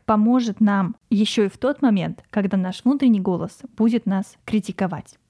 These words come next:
Но мы можем с ним также вести диалог. Например, мы можем спросить себя: «Если я себя только ругаю, на что я тем самым соглашаюсь? Как мои мысли сказываются на моих действиях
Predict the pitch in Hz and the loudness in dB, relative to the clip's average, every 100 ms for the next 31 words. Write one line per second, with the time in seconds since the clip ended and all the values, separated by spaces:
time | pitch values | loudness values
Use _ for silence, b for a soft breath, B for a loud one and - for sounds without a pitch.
0 | _ _ _ _ - 311 269 196 - _ | _ _ _ _ -2 2 2 -2 -12 _
1 | _ 220 269 392 - _ 214 208 196 190 | _ 2 2 2 -8 _ 2 4 2 -2
2 | 269 330 - - 247 294 - 208 202 233 | -4 -4 -6 0 2 2 -2 -2 -2 -6
3 | 214 - 196 214 170 - - _ _ - | -6 -4 -2 -2 -4 -10 -20 _ _ -4
4 | - 269 208 156 196 220 277 269 220 220 | -2 0 0 0 0 0 0 -4 -6 -4
5 | 254 - 208 170 - _ 220 269 269 247 | -8 -4 -4 -4 -8 _ -4 -4 -2 -2
6 | 226 240 220 233 - 202 - 190 170 - | -2 -4 -4 -4 -4 -8 -6 -8 -8 -12
7 | - 208 226 - 277 269 240 220 - 202 | -4 -2 -2 -4 -4 -2 -2 -2 -2 -2
8 | 196 - 190 208 - 180 - - _ _ | -2 -4 -4 -4 -4 -6 -8 -16 _ _
9 | _ _ 269 233 - - _ _ 220 196 | _ _ 0 0 -2 -16 _ _ -4 0
10 | 196 262 - 220 175 - - 185 190 180 | 2 0 -2 -6 -6 -8 -6 -4 -4 -4
11 | 180 175 185 190 220 254 - 180 | -2 0 0 0 -2 -4 -4 -8